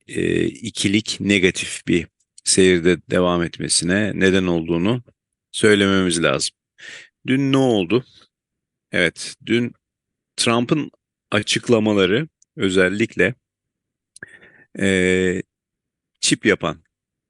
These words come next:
elektronik çipler yapan, e, şirketlerin hisselerinde çok ciddi satışlara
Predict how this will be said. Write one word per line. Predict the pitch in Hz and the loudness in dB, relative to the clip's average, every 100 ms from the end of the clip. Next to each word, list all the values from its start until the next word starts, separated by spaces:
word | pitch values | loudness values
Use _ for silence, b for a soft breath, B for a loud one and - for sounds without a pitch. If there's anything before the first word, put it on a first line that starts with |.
| _ _ _ _ - | _ _ _ _ -4
elektronik | 196 190 - 196 196 | 0 0 -2 -6 -6
çipler | - - 98 95 | -10 -2 0 2
yapan, | 87 85 80 _ _ _ - 165 | 0 -4 -12 _ _ _ -20 -12
e, | 98 85 85 | -4 -2 0
şirketlerin | - - 104 98 - 87 90 - b b b b _ | 0 0 2 0 2 0 0 -6 b b b b _
hisselerinde | - - - 107 98 92 101 | -2 2 2 2 0 0 -2
çok | 110 - 120 - | -2 -2 -6 -4
ciddi | 113 95 95 113 | -6 -2 0 2
satışlara | - 104 - - 101 95 95 | 2 0 -2 -2 0 0 -2